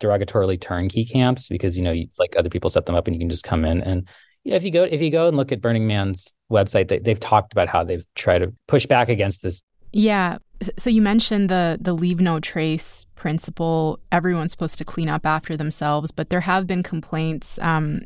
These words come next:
Speaker 2: at least one local sheriff is complaining that people end up leaving huge amounts of trash in Reno, Nevada. And, and this year, because of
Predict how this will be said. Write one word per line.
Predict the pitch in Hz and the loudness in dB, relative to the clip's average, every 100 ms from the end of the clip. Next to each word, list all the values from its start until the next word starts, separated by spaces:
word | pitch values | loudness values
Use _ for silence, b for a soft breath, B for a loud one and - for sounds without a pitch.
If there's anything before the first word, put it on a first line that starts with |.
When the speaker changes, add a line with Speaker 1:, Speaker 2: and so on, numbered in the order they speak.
| - | -2
Speaker 2:
at | 170 | 0
least | 190 190 | 0 -2
one | 160 160 160 | -4 -2 0
local | 151 151 156 151 | 0 -2 -4 -4
sheriff | - 147 143 143 | -2 0 0 -2
is | 156 | -4
complaining | - 165 - 151 151 147 | -4 -4 -2 -2 0 -2
that | - | -4
people | - 170 - 156 | -4 -4 0 0
end | 151 156 | 2 2
up | 151 - | 0 0
leaving | 185 190 165 | 2 2 2
huge | 165 - 185 175 | -2 0 2 2
amounts | 160 151 156 | 0 -2 -4
of | 143 | -10
trash | - 143 147 - | -2 0 2 -2
in | 151 147 | -4 -2
Reno, | 156 170 180 190 196 196 b b b b | 0 2 2 2 0 -2 b b b b
Nevada. | 170 160 156 175 | 0 2 2 2
And, | 175 156 151 - | 2 0 -2 0
and | 170 151 | 0 2
this | 180 - | 0 0
year, | 175 165 160 | 2 2 2
because | 156 - 156 156 | -2 -4 -2 -2
of | 156 147 | -2 -4